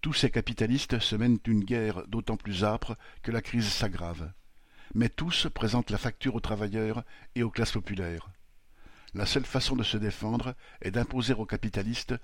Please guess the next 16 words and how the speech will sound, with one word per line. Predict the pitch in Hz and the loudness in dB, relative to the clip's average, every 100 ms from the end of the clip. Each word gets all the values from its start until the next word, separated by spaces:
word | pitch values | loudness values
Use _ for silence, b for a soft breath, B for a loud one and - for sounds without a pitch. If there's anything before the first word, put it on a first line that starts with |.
| B 98 | B -6
l'augmentation | 117 120 120 117 - | -2 2 2 0 -2
des | 113 113 | 0 0
salaires | 113 113 110 | 0 0 0
et | 101 | 0
des | 101 | -2
pensions, | - 98 - 107 110 B B B B | -2 -4 -4 -4 -4 B B B B
ainsi | 104 - 127 | -2 0 -2
que | |
leur | 98 95 | -2 0
indexation | 98 110 - 101 - 110 | 0 0 0 -2 -2 -4
sur | - | -4
le | 98 | -6
coût | - 117 | -6 -6
de | 98 | -4
la | 90 | -4
vie. | 73 76 | -6 -12